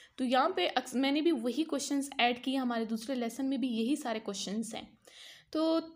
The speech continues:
अ, नेक्स्ट है फिर, "आप कौन से क्लास में हो?" उर्दू में हम अक्सर हम पूछते हैं अपने फ्रेंड्स वगैरह से कि आप कौन से क्लास में हो, आप कहाँ रहती हो, आपका नाम क्या है, ये सब हम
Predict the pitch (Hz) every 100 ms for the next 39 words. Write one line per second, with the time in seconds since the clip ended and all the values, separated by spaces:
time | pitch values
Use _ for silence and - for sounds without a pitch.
0 | - - 220 240 247 262 370 - 339 381
1 | 381 381 - - - - - 285 349 -
2 | 311 349 427 381 330 254 233 - 233 214
3 | 185 190 - _ 240 240 370 349 320 302
4 | - - - - 349 339 294 269 - -
5 | 269 277 269 254 254 247 254 254 247 226
6 | 233 254 254 233 233 233 240 254 233 214
7 | 214 233 214 214 202 - 202 226 226 240
8 | 226 214 226 214 208 202 208 208 247 247
9 | 240 214 208 208 226 226 247 226